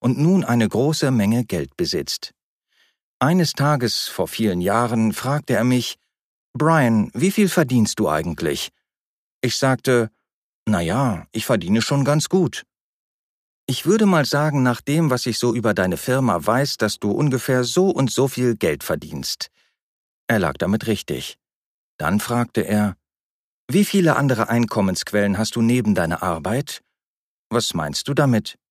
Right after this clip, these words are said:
„Wenn du aufhören würdest zu arbeiten,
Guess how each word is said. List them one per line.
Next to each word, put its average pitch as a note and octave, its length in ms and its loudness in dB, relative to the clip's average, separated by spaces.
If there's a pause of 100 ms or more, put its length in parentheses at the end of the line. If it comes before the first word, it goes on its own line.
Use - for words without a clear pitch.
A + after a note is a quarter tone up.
(580)
„Wenn F3 260 2
du F3 100 4
aufhören C#3+ 560 2
würdest G2+ 300 0
zu - 120 -2
arbeiten, F2 680 -2